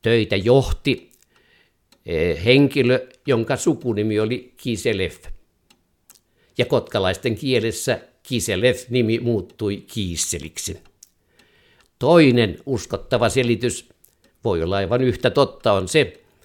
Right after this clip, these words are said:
että koulun rakentamisessa auttoi kuuluisa helsinkiläinen kauppahuone Kiselev, kauppahuone, antoi siis varoja sen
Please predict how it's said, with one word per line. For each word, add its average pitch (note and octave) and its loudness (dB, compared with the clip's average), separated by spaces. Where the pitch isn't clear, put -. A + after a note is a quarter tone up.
että G2+ -4
koulun A2 2
rakentamisessa G#2 0
auttoi - -2
kuuluisa G#2 -4
helsinkiläinen F#2+ -2
kauppahuone G#2 0
Kiselev, A2 -2
kauppahuone, A2 -2
antoi G2 -2
siis G#2 -6
varoja A2 2
sen F2+ -6